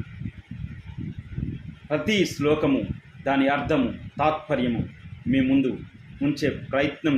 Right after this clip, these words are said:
చేస్తాను. ఏమైనా మీకు డౌట్ ఉంటే కామెంట్ సెక్షన్లో మీ డౌట్ని సెండ్ చేయండి. నేను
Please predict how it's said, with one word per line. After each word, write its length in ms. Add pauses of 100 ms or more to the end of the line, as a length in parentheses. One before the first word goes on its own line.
చేస్తాను. 440 (1400)
ఏమైనా 320 (100)
మీకు 160 (140)
డౌట్ 320
ఉంటే 200 (720)
కామెంట్ 400
సెక్షన్లో 440 (1000)
మీ 100 (140)
డౌట్ని 460 (2000)
సెండ్ 320
చేయండి. 340 (1200)
నేను 160